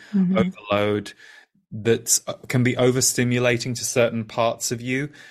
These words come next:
Speaker 2: but isn't grounding. It's not connecting you to the sensory body the way nature does, the way other humans do.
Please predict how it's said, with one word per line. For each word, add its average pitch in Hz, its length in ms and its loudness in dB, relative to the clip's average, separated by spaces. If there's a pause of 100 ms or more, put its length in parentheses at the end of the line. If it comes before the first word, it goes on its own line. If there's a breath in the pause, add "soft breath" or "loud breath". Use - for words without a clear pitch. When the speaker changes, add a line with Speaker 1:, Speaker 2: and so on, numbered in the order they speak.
(180 loud breath)
Speaker 2:
but 120 120 0
isn't 117 360 0
grounding. 120 640 -2
It's - 200 -6
not 120 260 -4
connecting 117 600 -4
you 110 200 -4
to 113 180 -6
the 104 120 -8
sensory 113 640 -2
body 107 320 -4
the 104 100 -6
way 104 160 -2
nature 123 400 -2
does, 127 300 0
the 120 80 -6
way 110 180 -6
other 110 220 -6
humans 120 600 0
do. 117 360 -2